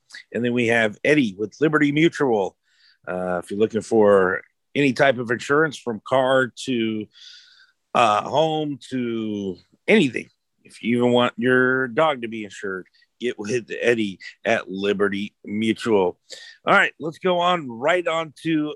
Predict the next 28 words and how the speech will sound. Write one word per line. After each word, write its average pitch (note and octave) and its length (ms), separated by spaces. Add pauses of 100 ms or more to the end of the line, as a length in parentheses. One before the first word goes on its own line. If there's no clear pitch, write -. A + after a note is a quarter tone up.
(140)
talking D3 380 (180)
about B2 440
Atlanta. B2+ 520 (500)
First D#3 240
off, C#3+ 260
we C#3+ 140
don't C#3+ 280
have C#3 220
Eddie C#3+ 260
here. D3+ 340 (400)
We A2+ 80
don't C#3+ 260
have B2+ 400
Swag, C#3 720
and B2 100
we B2+ 100
don't A#2 220
have A#2+ 200
Cleon. D3 580 (880)
All C3 220
new B2+ 120
personal B2+ 540
issues, C#3 680 (440)
uh, G#2+ 760 (200)
but G#2 480 (160)
they'll B2 200
be C3 100
back B2 240